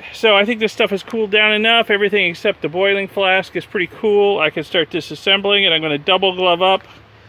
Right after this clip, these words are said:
So I've got the vinyl gloves on. I'm gonna put leather gloves over 'em.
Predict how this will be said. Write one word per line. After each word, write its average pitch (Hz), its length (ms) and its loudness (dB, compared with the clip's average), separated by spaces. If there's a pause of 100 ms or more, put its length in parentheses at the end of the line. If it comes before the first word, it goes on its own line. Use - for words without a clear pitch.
(440)
So 160 180 2
I've 156 160 2
got 196 220 0
the 156 260 2 (680)
vinyl 185 280 0
gloves 185 280 2
on. 185 180 2
I'm 175 100 -2
gonna 160 160 -2
put 160 180 -4
leather 180 260 0
gloves 170 340 -2
over 185 380 0
'em. 180 160 -4